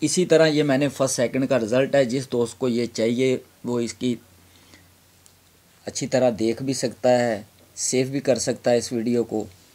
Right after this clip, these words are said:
तो ये फर्स्ट सेकंड का मैंने लिख दिया, दोपहर दो बजे का और रात आठ बजे का।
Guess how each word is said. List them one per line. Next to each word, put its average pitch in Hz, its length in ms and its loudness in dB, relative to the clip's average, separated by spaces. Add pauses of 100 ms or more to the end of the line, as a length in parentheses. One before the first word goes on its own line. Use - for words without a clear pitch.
(340)
तो - 60 -6
ये 120 180 0
फर्स्ट 131 300 -2
सेकंड 127 320 0
का 123 120 0
मैंने 117 260 0
लिख 104 240 -4
दिया, 123 240 2
दोपहर 113 420 0
दो 104 200 -2
बजे 120 260 0
का 143 220 2
और 113 120 0
रात 104 240 -2
आठ 101 180 -2
बजे 95 280 -6
का। 90 220 -12